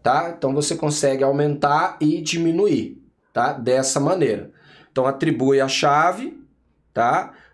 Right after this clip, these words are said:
Ah, tá no meio. Quando eu tiver no meio, eu quero mexer no heading.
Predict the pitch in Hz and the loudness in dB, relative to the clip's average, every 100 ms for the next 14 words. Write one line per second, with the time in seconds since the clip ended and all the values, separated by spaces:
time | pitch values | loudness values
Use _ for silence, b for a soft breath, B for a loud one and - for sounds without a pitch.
0 | - 170 214 175 131 170 214 202 202 165 | -2 2 2 2 0 0 2 2 2 2
1 | 131 185 226 226 214 190 165 190 240 196 | 0 0 0 2 2 2 2 4 4 2
2 | - 170 185 185 - 190 208 226 208 202 | 2 0 2 0 2 2 2 4 4 4
3 | 135 110 98 | 0 -8 -12